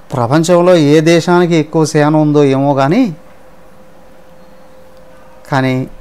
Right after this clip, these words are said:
ఈ భూగోళంలో ఉన్నటువంటి సైన్యానికి అంతటికంటే కూడా ఎక్కువగా ఉన్నది స్వర్గలోకంలో ఉన్నటువంటి సేన. దానికి నాయకుడు, సేనానాయకుడు ఆయన. ఎవరు?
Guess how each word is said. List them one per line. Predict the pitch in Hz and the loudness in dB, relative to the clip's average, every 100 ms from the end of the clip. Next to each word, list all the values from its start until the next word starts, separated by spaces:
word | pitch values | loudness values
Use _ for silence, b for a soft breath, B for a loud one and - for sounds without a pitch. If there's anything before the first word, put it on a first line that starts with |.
| - - 143 | -20 -10 -4
ఈ | 135 | -2
భూగోళంలో | 120 170 175 180 170 160 147 | 0 0 4 4 4 2 2
ఉన్నటువంటి | 143 143 135 127 123 | 0 -2 -4 -4 -6
సైన్యానికి | - 143 151 160 156 139 | -4 -2 2 2 0 -2
అంతటికంటే | 135 139 143 127 131 | -4 -4 -4 -4 -4
కూడా | 123 117 | -4 -4
ఎక్కువగా | 117 131 - 165 151 143 | -4 -6 -6 -4 0 -2
ఉన్నది | 127 127 208 269 B B B - | -2 -2 -4 -4 B B B -16
స్వర్గలోకంలో | - 151 147 190 185 170 143 147 139 127 | -4 -4 0 0 4 2 2 -2 -2 -4
ఉన్నటువంటి | 127 117 120 131 202 | -4 -8 -8 -10 -8
సేన. | - - 120 117 - - - - - - - - | -8 -6 -6 -8 -20 -20 -20 -20 -20 -20 -20 -4
దానికి | 139 143 160 160 147 | 0 2 2 2 -2
నాయకుడు, | 131 123 120 - 170 262 - - - - - - | -2 -2 -4 -4 -6 -6 -14 -20 -20 -20 -20 -4
సేనానాయకుడు | 147 143 127 117 113 110 147 | 0 2 0 -2 -4 -6 -6
ఆయన. | 190 120 110 - - - - - - - - - - - - - - 143 | -4 -4 -6 -12 -20 -20 -20 -20 -20 -20 -20 -20 -20 -20 -20 -20 -8 0
ఎవరు? | 139 135 131 - | 2 2 -2 -4